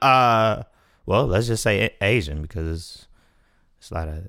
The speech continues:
Indian people too and sometimes Persian. Uh, I don't know. All I know is everybody except black people right now I see doing, and I know there are some black-owned, uh, diamond businesses, but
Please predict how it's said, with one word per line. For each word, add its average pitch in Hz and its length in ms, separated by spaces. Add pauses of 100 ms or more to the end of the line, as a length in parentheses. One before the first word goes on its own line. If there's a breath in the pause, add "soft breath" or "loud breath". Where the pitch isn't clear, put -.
Indian 85 340
people 85 500
too 95 460
and - 340 (800)
sometimes 76 1120 (380)
Persian. 76 380 (360 loud breath)
Uh, 131 440
I 196 120
don't 123 120
know. 101 180 (340 loud breath)
All 190 160
I 160 80
know 139 240
is 110 340 (500)
everybody 160 520
except 127 320
black 113 200
people 113 540
right 117 240
now 107 240
I 104 140
see 110 340
doing, 107 400
and 110 140
I 131 60
know 143 200
there 117 220
are 107 160
some 95 240
black-owned, 92 560
uh, 87 340
diamond 90 400
businesses, 87 500
but 87 460